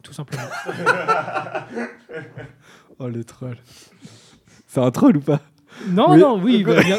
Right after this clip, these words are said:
Speaker 1: bien sûr, mais sinon, on pourrait supposer qu'il a été adopté.
Speaker 2: Pourquoi tu dis ? Oui, bah, oui, enfin, peut-être. Enfin, il est, oui. Mais, euh... Néanmoins, c'est quand même un personnage qui évolue. Enfin, ça, ça, c'est,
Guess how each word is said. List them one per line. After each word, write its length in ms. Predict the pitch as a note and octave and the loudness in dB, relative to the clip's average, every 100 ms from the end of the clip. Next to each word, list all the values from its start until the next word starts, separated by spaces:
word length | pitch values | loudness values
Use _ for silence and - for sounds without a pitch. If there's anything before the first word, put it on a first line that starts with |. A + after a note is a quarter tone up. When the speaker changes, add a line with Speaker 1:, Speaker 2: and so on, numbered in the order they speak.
| F#3 | 0
Speaker 1:
bien 180 | G3 G3+ | 0 0
sûr, 300 | - C4+ G3 | 0 0 2
mais 180 | F#3 F3 | 2 0
sinon, 300 | F#3+ F#3+ A#3 | 0 -2 -2
on 60 | F3 | -2
pourrait 220 | F#3 G#3+ | 0 0
supposer 400 | G3+ F#3+ F3 A3 | 0 -2 -2 -2
qu'il 120 | F#3 | -4
a 20 | |
été 160 | E3 E3+ | -6 -6
adopté. 440 | D#3 E3 - F3+ _ - | -8 -8 -8 -12 _ -8
Speaker 2:
Pourquoi 520 | - - - D#3+ F#3 | -8 -6 -2 4 4
tu 160 | - | 4
dis ? 60 | B2+ A#3 C4+ G#3+ | -8 -6 -6 -6
Oui, 260 | C3 C3 D3+ | -2 2 2
bah, 280 | A#2 A#2 A#2 B2 | 0 -6 -10 -10
oui, 200 | A#2 B2+ | -8 -8
enfin, 200 | B2 A2 A2 | -12 -16 -16
peut-être. 300 | A#2 C3 - | -14 -14 -16
Enfin, 180 | C3 C3+ | -8 -6
il 180 | B2+ A#2+ | -4 -6
est, 60 | |
oui. 220 | A2+ A2+ - _ - A#2+ B2+ | -10 -14 -18 _ -20 -14 -2
Mais, 160 | C#3 | 2
euh... 680 | C#3 C3+ C3+ C3+ C3 C3+ C3+ C3+ _ _ _ _ _ _ _ - - | 2 2 0 -2 -4 -6 -10 -14 _ _ _ _ _ _ _ -14 -2
Néanmoins, 340 | E3 F3 G#3+ - | 0 2 0 -2
c'est 160 | - | -8
quand 80 | D3+ | -4
même 100 | D3 | -4
un 40 | C#3+ | -4
personnage 320 | C#3 D#3+ D3 | -6 -6 -4
qui 80 | C3 | -4
évolue. 200 | B2 B2 | -4 -6
Enfin, 180 | - A#2+ | -8 -12
ça, 160 | - C3 | -12 -8
ça, 140 | D3+ | -8
c'est, 260 | D3 B2+ | -6 -8